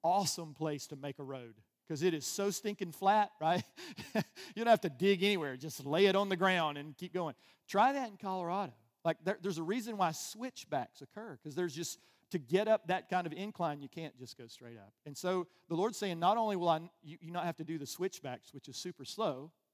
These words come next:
right? I'll level that thing for you, and I'll go before you. I'll make your path straight." If you can stay in, in, the Bible says in the New Covenant, to stay in step with the Spirit of God, in step with the Holy Spirit. And as long as you do that, he's going before you,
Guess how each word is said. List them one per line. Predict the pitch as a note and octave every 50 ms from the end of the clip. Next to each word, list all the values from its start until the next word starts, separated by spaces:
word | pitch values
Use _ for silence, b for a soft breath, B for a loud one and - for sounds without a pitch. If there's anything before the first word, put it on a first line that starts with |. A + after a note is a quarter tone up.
| -
right? | C#3 D3 F3 F#3+ - _ _ _ _ _ _ _
I'll | - G3 G#3 D3
level | C3+ C#3 C#3+ D#3 F#3 F3+ E3 C#3 A#2
that | B2 A2+ G#2+ _ -
thing | B2 A#2 A2+ _
for | - A2+
you, | A2 G#2+ G#2 G2+ _ _ _ -
and | C3 B2+ C3
I'll | B2+ C#3 D#3 F#3 F#3
go | E3 G3 F#3+
before | E3+ F3+ - - F3+ F#3 F#3
you. | F3+ D#3 C#3 B2
I'll | A#2+ A#2+ A#2+ B2+
make | C#3+ D#3 F3+ - _ -
your | F3
path | - - E3 E3 D#3 D3+
straight." | - - - D#3+ D#3 C#3+ C3+ - b b b b b b
If | D#3 C#3+ -
you | E3+ F3+ F#3
can | - E3+ D#3
stay | C3 - - - - F3+ F#3+ G3+ A3 G#3+
in, | G3+ G3 - _ -
in, | - E3+ E3 D#3+ E3 _ - D#3+
the | D3+
Bible | D3 D3 E3+ F3+ F3 E3+
says | - F3+ D3
in | D3+ D3 C3+
the | C#3+
New | D#3 E3+ A3+
Covenant, | - - E3+ D#3+ C#3 D3 D3 C#3+ B2+ b b b b b
to | - D3+
stay | C3+ - - - - - F3 F#3 F#3+ F3+ - -
in | F3+ F#3+ G#3 G#3 G#3
step | F#3+ - - - F#3 F3+ F#3 E3 - _ -
with | D3+ C#3 C3
the | C#3
Spirit | - - - - D3 D3 C3+
of | C3 -
God, | D3+ C#3+ B2+ A2+ - -
in | D3+ F3 F#3
step | F#3+ - - - F3 E3 -
with | D#3+
the | C#3+ D3
Holy | C#3+ D3 C#3
Spirit. | A#2+ - - C#3 B2+ A2+ B2+
And | B2+
as | C3 A#2 G#2+
long | D3 D#3 E3+ G#3 G#3+
as | G3 -
you | F#3
do | D3+ G3+ A#3+ C4
that, | F#3 D#3+ C#3+ B2+ B2 - _ _ _ _ _ _ _ _ _ -
he's | D#3+ C#3+ -
going | - F3 F3 F#3 F3 D#3+
before | C#3+ - - F#3+ G#3 A3 F#3+
you, | C#3+ B2